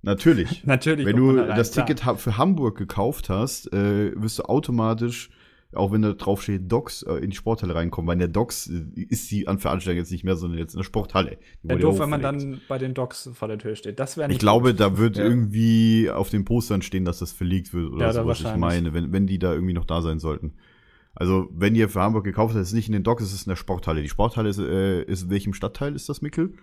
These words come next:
Speaker 1: Du warst ja jetzt am Freitag
Speaker 3: Äh,
Speaker 1: erst da.
Speaker 3: das war, äh, Alsterdorf. Es ist nämlich die Alsterdorfer Sporthalle.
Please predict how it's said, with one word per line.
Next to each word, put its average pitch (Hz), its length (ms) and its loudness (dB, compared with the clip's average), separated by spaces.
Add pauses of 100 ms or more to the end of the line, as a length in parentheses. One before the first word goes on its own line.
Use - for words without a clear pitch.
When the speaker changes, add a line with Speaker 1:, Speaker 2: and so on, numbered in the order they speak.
(520)
Speaker 1:
Du 90 80 -10
warst 104 220 -4
ja 101 60 -4
jetzt 98 120 -8
am 101 80 -6
Freitag 104 240 -2
Speaker 3:
Äh, 101 60 0
Speaker 1:
erst 101 140 2
da. 98 40 0
Speaker 3:
das 104 200 -4
war, 101 420 0
äh, 78 760 -6 (180)
Alsterdorf. 95 760 0
Es 107 140 -10
ist 127 100 -10
nämlich 127 180 -4
die 127 120 -4
Alsterdorfer 151 680 0
Sporthalle. 110 880 -4